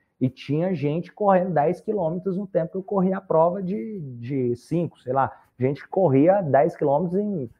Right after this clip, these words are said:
menos de vinte e cinco minutos, enquanto que fo-, era mais ou menos o tempo que eu fiz correndo tranquilo ali, vinte e cinco <laughs> minutos pra correr cinco quilômetros. Então, isso é,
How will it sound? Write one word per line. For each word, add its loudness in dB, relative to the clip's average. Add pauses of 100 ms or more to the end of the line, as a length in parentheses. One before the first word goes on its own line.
(180)
menos 0
de 2
vinte 0
e -12
cinco -4
minutos, 2 (260)
enquanto -2
que -6 (120)
fo-, -4
era 2
mais 0
ou 0
menos -2
o -8
tempo -4
que -10
eu -8 (400)
fiz -8
correndo 0
tranquilo 0
ali, -2
vinte -6
e -20
cinco -6 (200)
<laughs> -20
minutos -2
pra -4
correr 2
cinco -10
quilômetros. -2 (260)
Então, 2
isso -2
é, -4